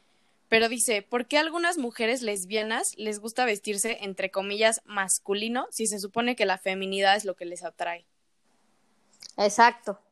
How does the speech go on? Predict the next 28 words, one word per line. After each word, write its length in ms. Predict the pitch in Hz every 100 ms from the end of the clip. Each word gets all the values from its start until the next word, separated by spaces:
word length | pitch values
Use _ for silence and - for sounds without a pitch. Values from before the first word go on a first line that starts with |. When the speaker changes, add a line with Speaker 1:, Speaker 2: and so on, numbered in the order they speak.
| _
Speaker 2:
es 180 | 220 220
lo 120 | 233
que 100 | 214
te 180 | 202 208
digo. 260 | 226 240 - _ - - - _ -
Porque 760 | 294 285 302 302 302 294 214
Speaker 1:
Ujú. 160 | 226 208 _ _ _ _ _ _ _ _ _ _ _ _ _ _ _ -
Speaker 2:
volvemos 460 | 262 294 311 349
a 100 | 311
lo 100 | 262
mismo 400 | 254 277 262 302
de, 340 | 262 247 240 220
de 200 | 233 233
una 220 | 254 262
pregunta 340 | 240 226 233 233
que 120 | 226
me 100 | 214
hiciste 300 | 202 202 226
anterior, 500 | 208 202 196 190 185
¿no? 180 | 202 226
Que 120 | 220
si 140 | 220
te 180 | - 208
gusta 320 | 214 226 247
alguien 260 | 226 220 226
igual 280 | 190 196 196
a 160 | 190
ti. 180 | 208